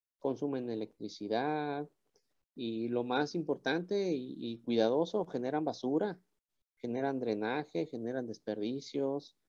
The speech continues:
este, generan un impacto en, en lo-, en los lugares, en los ecosistemas, en la ciudadanía, etcétera, ¿no? Es un tema complejo ese también.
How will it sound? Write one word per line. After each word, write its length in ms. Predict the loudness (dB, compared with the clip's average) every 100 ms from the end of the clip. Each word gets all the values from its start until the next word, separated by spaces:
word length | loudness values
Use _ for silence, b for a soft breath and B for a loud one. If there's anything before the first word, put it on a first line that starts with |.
| _ _ _ _
este, 640 | -4 -4 -6 -6 -2 -2
generan 420 | -2 -4 -2 -2 0
un 140 | -2
impacto 840 | -4 -4 -4 -4 -6 -4 -4 -4
en, 320 | -4 -6 -6
en 160 | -6 -6
lo-, 160 | -8 -8
en 140 | -6
los 100 | -4
lugares, 560 | -4 -4 -2 -2 -4 -6
en 120 | -6
los 160 | -6 -8
ecosistemas, 1000 | -12 -12 -12 -10 -6 -4 -4 -6 -8 -8
en 120 | -8
la 100 | -10
ciudadanía, 880 | -8 -4 -4 -4 -4 -4 -4 -2 -4
etcétera, 500 | -4 -6 -4 -4 -4
¿no? 340 | -6 -6 -8 -14 _ _ _ -4
Es 200 | -2 -2
un 120 | 0
tema 260 | 2 2 0
complejo 560 | -4 -2 -2 0 -2
ese 140 | -4 -6
también. 380 | -6 -6 -6